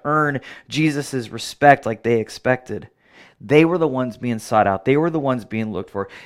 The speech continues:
They were the ones who were celebrated because they found they were being welcomed into a banquet, into a party, into a celebration of God's love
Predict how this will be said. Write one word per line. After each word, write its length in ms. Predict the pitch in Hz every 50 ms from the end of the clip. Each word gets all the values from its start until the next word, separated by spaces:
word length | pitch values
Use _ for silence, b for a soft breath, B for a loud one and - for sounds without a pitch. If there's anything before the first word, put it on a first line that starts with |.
| B -
They 260 | 117 110 151 156 185
were 160 | 202 196 -
the 100 | 208 196
ones 380 | 180 151 156 156 156 156 143 -
who 100 | - 147
were 120 | 123 123
celebrated 840 | 120 - - - - 160 160 160 143 123 104 101 104 104 92 104 98
because 300 | 107 123 - 143 120 113
they 140 | 117 123 123
found 420 | - - - 147 151 156 151 151
they 80 | 147 131
were 100 | 127 123
being 280 | 107 123 123 123 120
welcomed 360 | 107 117 123 120 - 135 123 117
into 260 | 120 120 - 147 135
a 40 | 135
banquet, 480 | 98 143 151 156 - - 117 101 95
into 240 | 117 123 - - 139
a 60 | 117
party, 420 | 107 - - 165 165 165 147 139 127
into 180 | 127 120 117
a 40 | 117
celebration 840 | - - - 160 156 156 165 160 143 156 143 139 135 - 120 107 104 B B B B B
of 200 | - 127 117 113
God's 460 | 107 143 143 139 143 151 151 143 - B B B B B
love 540 | - - 120 131 120 113 110 110 107 110 b